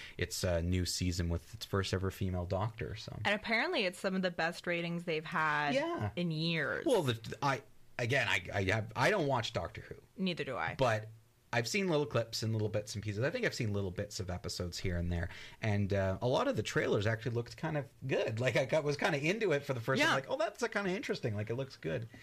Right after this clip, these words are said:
Speaker 2: I know of Doctor Who because I'm on Tumblr.
Speaker 1: Yeah.
Speaker 2: So, like,
Speaker 1: Okay, so
Speaker 2: you know, I know of it and around it. I'm sure I'm gonna see lots of gifs of the female doctors.
Speaker 1: Yeah.
Speaker 2: Already Tumblr is
Speaker 1: Yeah.
Speaker 2: abuzz with
Speaker 1: Yeah.
Speaker 2: this new doctor, but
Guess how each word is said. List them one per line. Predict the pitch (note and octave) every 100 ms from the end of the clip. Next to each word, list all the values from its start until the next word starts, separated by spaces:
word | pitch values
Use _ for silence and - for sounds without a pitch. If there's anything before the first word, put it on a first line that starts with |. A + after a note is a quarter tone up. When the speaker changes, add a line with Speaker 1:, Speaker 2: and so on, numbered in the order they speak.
| -
Speaker 2:
I | A3+
know | C4+ D#4 -
of | A3+ A3+ A3
Doctor | G#3 G#3 G3
Who | G3 F3+ E3+
because | F3 F3+
I'm | E3+ D#3+
on | D#3
Tumblr. | D#3 C#3+ - - - -
Speaker 1:
Yeah. | A2 -
Speaker 2:
So, | G#3
like, | F#3 E3+ D3+ C#3+ - - -
Speaker 1:
Okay, | - -
so | - -
Speaker 2:
you | -
know, | E3 D3 D3+ - - _ -
I | F#3+
know | G3 G#3 G#3
of | - G3+ G#3
it | A#3+ B3 - -
and | G3
around | F3+ F3+ F3+ G3
it. | A#3+ A3+
I'm | F#3+
sure | F#3+ G3+
I'm | F#3+
gonna | F3+ F3
see | - F#3+
lots | E3 D#3+ F#3 G#3
of | F#3+
gifs | F3 F3+ F#3+ -
of | -
the | E3
female | - E3+ E3+ E3
doctors. | E3 D3 D3+ - D3+ F3 G#3+
Speaker 1:
Yeah. | C3
Speaker 2:
Already | F#3 G3+ G#3
Tumblr | G3+ G#3 F#3+ G3 G3 F#3
is | F#3
Speaker 1:
Yeah. | F3+
Speaker 2:
abuzz | E3+ E3+ F3+ G3+ -
with | F#3
Speaker 1:
Yeah. |
Speaker 2:
this | F3 F3 F#3+
new | F3 E3+
doctor, | D#3+ D#3 - D#3 F3
but | F#3+ E3+ D#3+